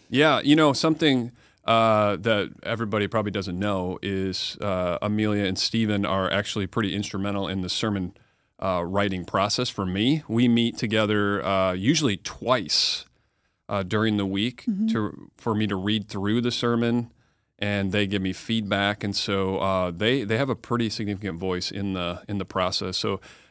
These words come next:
Speaker 1: uh, they'll probably be able to share some things, uh, uh, that are kinda unique about, you know, each individual sermon.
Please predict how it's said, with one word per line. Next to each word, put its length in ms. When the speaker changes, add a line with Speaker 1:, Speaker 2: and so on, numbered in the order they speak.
Speaker 1:
uh, 220
they'll 220
probably 260
be 80
able 160
to 80
share 260
some 200
things, 760
uh, 540
uh, 140
that 240
are 160
kinda 220
unique 560
about, 440
you 100
know, 100
each 220
individual 460
sermon. 420